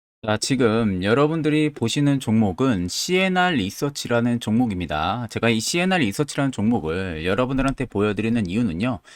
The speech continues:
제가 정확하게 사월 십육 일 오후 한 시에 해당 화살표 신호를 포착을 하고 나서 저희 구독자분들에게 문자로 추천을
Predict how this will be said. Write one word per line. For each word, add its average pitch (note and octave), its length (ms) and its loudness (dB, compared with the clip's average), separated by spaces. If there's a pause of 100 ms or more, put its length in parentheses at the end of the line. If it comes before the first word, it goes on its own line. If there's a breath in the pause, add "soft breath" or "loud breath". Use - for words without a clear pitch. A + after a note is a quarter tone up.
(240 loud breath)
제가 C3+ 180 2
정확하게 D3+ 520 0
사월 E3 380 -2
십육 C3+ 520 -2
일 E2 220 -2 (160)
오후 C3+ 520 0
한 E3 180 -4
시에 B2 400 -4 (340 soft breath)
해당 F#3 380 0
화살표 E3+ 540 -4
신호를 E3+ 460 -4
포착을 E3 440 -4
하고 E3 140 -2
나서 B2+ 400 0 (320 soft breath)
저희 A#2+ 160 2
구독자분들에게 C#3+ 1120 0
문자로 C3+ 500 -2
추천을 D3+ 640 -6